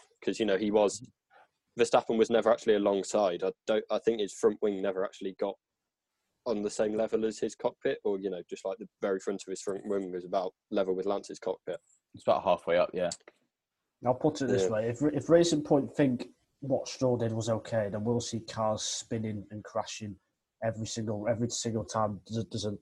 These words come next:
Speaker 3: close overtake.
Speaker 2: It's not been a good season for Racing Point when it should
Speaker 1: Mm.
Speaker 2: have been an amazing season.
Speaker 1: No.
Speaker 2: Um, I think we can safely agree that was o-, there's obviously been a bit of a storm, uh, at the start of the weekend regarding,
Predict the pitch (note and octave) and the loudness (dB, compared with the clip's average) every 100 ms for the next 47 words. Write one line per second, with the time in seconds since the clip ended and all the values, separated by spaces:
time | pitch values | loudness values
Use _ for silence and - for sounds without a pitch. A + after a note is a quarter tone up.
0 | - - G#2+ G2 G#2+ G2 F#2 - F#2+ - | -8 -2 -2 -2 -6 -6 -8 -14 -16 -16
1 | _ _ _ - B2 - D#3+ E3+ D3 A#2+ | _ _ _ -6 -6 0 0 2 2 2
2 | A2 A#2 G2+ - A2 G2+ G2 G2 F#2+ F#2+ | 2 0 0 0 0 0 -4 0 0 -2
3 | F2+ E2+ A2 G2+ F2 F2+ G2+ F2+ F2 F#2+ | -8 -2 2 2 0 -4 -2 -4 -4 -6
4 | F2+ F2+ F#2+ F#2 E2+ E2+ - E2 E2+ D#2 | -4 -2 0 -2 -4 -10 -10 -8 -8 -2
5 | A#2+ A#2 - F#2 F#2+ F#2+ F2+ - - _ | 2 2 2 4 6 6 2 -4 -20 _
6 | - - - _ _ - G#2 A#2+ G#2+ - | -20 -20 -20 _ _ 2 2 4 2 2
7 | G#2+ F#2+ - G2 A2+ G#2 - F#2+ F2 _ | -2 -2 0 2 2 2 2 0 -2 _
8 | _ - G2+ - G2+ G2 E3 E2+ E2 G2+ | _ -4 -4 0 2 2 6 4 4 0
9 | F#2+ G2 - G2 F#2+ G2 F#2 - F2+ F#2 | -2 0 0 0 2 0 0 -6 -4 -2
10 | F2+ F2 G#2 G2 F#2 - G2+ F#2 E2 E2+ | -2 -2 -2 -2 -8 -6 0 2 2 0
11 | - _ _ _ F2+ F2+ F2 - G#2 F#2 | -10 _ _ _ 4 4 4 0 6 6
12 | F2 F2+ F2+ - F2 E2 F2 F#2 F2+ E2+ | 4 0 -2 0 -2 -2 0 4 4 4
13 | E2 E2 | -2 -4